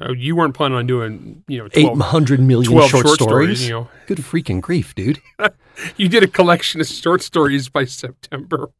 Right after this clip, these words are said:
Speaker 1: <laughs>
Speaker 2: Seriously. Well, and the funny, well, and, and then the one for Noir, for Noir Fatale Three, uh, Down These Mean Streets. I mean, my, the word count on it's, like, ten thousand. That's not even a short story.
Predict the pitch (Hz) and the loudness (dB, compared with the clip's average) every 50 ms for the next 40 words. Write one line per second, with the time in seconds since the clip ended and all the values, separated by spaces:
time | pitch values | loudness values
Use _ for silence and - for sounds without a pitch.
0 | - - _ 165 - - 160 - - - - - - - - 180 180 220 262 277 | -20 -8 _ -2 0 0 0 -2 -4 -8 -6 -4 -4 0 6 8 8 10 10 8
1 | 262 190 - - - 113 101 87 80 85 - - - - - - - _ - - | 6 4 4 2 -2 -2 -2 -2 -4 -6 -8 -10 -12 -12 -16 -16 -14 _ -16 -16
2 | _ _ - - _ _ _ _ _ _ - - 208 226 143 151 151 143 135 127 | _ _ -20 -20 _ _ _ _ _ _ -10 -2 2 6 6 8 8 6 4 6
3 | - 180 175 151 131 127 131 127 117 127 127 127 - 143 135 139 135 117 - - | 6 4 4 6 6 6 6 6 6 6 4 2 4 4 6 6 6 4 2 0
4 | 92 113 123 160 180 - 151 117 98 92 101 127 127 92 82 85 90 90 - _ | 0 2 2 2 2 2 0 0 2 2 4 4 4 2 2 0 -4 -6 -10 _
5 | _ - 110 98 92 87 - 95 95 107 101 - - - - 85 - - - 131 | _ 0 0 0 0 -2 -2 -4 -4 -4 -4 -6 -6 -4 -4 -4 -4 -4 -4 -2
6 | 120 85 85 87 - _ _ _ _ _ _ _ - 92 87 85 98 98 98 90 | -2 -2 -4 -6 -10 _ _ _ _ _ _ _ -8 -6 -6 -4 -4 -4 -4 -6
7 | 90 73 76 - - - - 123 104 90 - - - _ _ _ _ _ _ _ | -8 -10 -12 -14 -12 -8 -6 -6 -6 -6 -8 -14 -20 _ _ _ _ _ _ _
8 | _ _ _ _ _ _ _ _ _ _ _ _ _ _ _ _ _ _ _ _ | _ _ _ _ _ _ _ _ _ _ _ _ _ _ _ _ _ _ _ _
9 | _ _ _ _ _ _ - 110 107 113 110 101 92 87 - _ _ _ _ _ | _ _ _ _ _ _ -4 -2 -2 0 -2 -2 -4 -6 -10 _ _ _ _ _
10 | _ _ _ _ _ _ _ _ - 131 127 123 107 - - - - _ _ 127 | _ _ _ _ _ _ _ _ -2 0 0 0 0 -2 -8 -16 -20 _ _ -2
11 | 104 110 151 160 - - 156 123 117 117 113 120 - 104 - _ _ _ - - | 0 2 0 0 0 0 0 2 2 0 0 0 -2 -4 -4 _ _ _ -8 -6
12 | 113 98 95 - 90 80 82 78 - 78 71 - - _ _ _ _ _ _ _ | -4 -4 -4 -6 -8 -8 -8 -12 -14 -14 -16 -18 -20 _ _ _ _ _ _ _
13 | _ _ - 127 - 196 208 220 208 185 143 123 - - 139 123 - - - - | _ _ -2 2 4 4 4 6 6 4 4 4 2 0 -2 -2 -2 -6 -6 -4
14 | 95 85 78 73 76 - | -6 -6 -6 -10 -14 -16